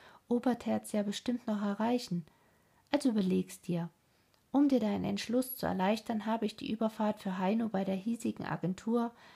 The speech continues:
der Wörmannlinie schon eingezahlt. Der nächste Dampfer, die Ubena, verlässt Hamburg am achtzehnten Juli.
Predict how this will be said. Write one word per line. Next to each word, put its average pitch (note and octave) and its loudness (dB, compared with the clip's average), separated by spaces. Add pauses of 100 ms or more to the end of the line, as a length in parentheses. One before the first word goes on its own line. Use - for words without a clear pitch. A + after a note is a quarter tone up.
(320)
der G3 2
Wörmannlinie G#3 2
schon - -4
eingezahlt. F#3 -2 (460)
Der G#3+ 2
nächste A#3 2
Dampfer, A3 0
die - -6
Ubena, G#3 2
verlässt F#3 -2
Hamburg G#3+ 0
am G3 -8
achtzehnten F#3+ -4
Juli. F#3 2